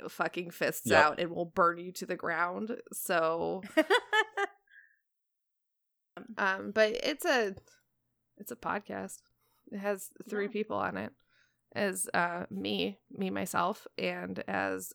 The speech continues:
Speaker 1: uh, Dark Side Royalty Joker, um, who doesn't really do lore videos anymore. He just kinda just does videos on YouTube.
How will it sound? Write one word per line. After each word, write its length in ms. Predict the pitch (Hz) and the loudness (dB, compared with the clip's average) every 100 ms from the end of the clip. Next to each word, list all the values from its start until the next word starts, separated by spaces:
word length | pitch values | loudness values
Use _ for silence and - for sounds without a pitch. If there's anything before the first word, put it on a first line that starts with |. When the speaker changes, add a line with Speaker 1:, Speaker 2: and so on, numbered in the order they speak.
| - | -4
Speaker 1:
uh, 300 | 92 92 - - | -4 -4 -6 -8
Dark 200 | - - | -6 -6
Side 180 | - 202 | -4 -2
Royalty 360 | 101 101 233 | 0 -2 -4
Joker, 440 | 202 165 - 196 - _ _ _ _ _ _ _ _ _ _ - | -2 -2 -2 -4 -6 _ _ _ _ _ _ _ _ _ _ -4
um, 500 | 180 185 190 190 185 - _ _ _ _ 208 | -2 0 -2 -4 -10 -18 _ _ _ _ 0
who 320 | 214 226 226 220 | 4 6 4 2
doesn't 440 | 220 233 254 - | 0 2 -2 -4
really 220 | 220 214 | -2 0
do 240 | 202 196 185 | -2 -4 -4
lore 240 | 180 185 | -4 -4
videos 500 | 190 180 175 180 - 208 | -4 -4 -4 -4 -4 -4
anymore. 560 | 196 202 202 196 208 - _ _ _ _ _ _ _ _ _ _ _ _ _ _ _ _ _ - | -4 -4 -4 -4 -6 -12 _ _ _ _ _ _ _ _ _ _ _ _ _ _ _ _ _ -6
He 100 | 208 | -4
just 180 | 202 - | -2 -2
kinda 200 | 208 190 | -2 -4
just 180 | 196 - | -6 -6
does 200 | 190 - | -6 -4
videos 580 | 180 185 180 185 - - | -4 -2 0 -2 -6 -8
on 100 | 202 | -8
YouTube. 560 | 190 190 - 139 190 | -6 -6 -4 -4 -4